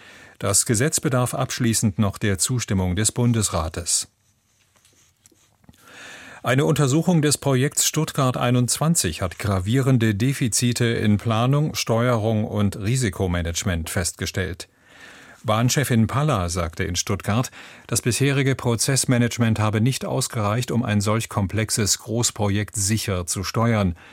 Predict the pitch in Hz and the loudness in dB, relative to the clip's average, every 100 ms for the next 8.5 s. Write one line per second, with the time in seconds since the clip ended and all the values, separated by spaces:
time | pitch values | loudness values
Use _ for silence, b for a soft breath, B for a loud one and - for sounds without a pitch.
0 | B B B B 107 107 104 - 104 113 | B B B B -2 0 0 0 0 -2
1 | 110 123 101 101 - 98 98 95 - 135 | -2 -2 0 -2 -2 -4 -2 -4 -2 -2
2 | 143 135 147 131 - 123 110 95 120 - | 0 0 0 0 2 2 2 2 -2 0
3 | 127 110 120 127 - 113 107 101 104 101 | 0 2 0 0 0 2 2 0 0 0
4 | 104 107 117 113 104 101 - 95 92 107 | 2 0 0 0 0 -2 -2 -2 -2 -4
5 | - 104 87 B B B - 101 110 - | -2 -2 -2 B B B -8 -4 -2 0
6 | 98 92 107 98 98 92 101 - 110 113 | -2 -2 -2 -2 0 -2 -2 -2 0 2
7 | 104 95 95 107 113 95 - 98 - 107 | 2 2 0 0 0 -2 -2 -4 0 0
8 | 101 98 92 87 | 4 2 2 -4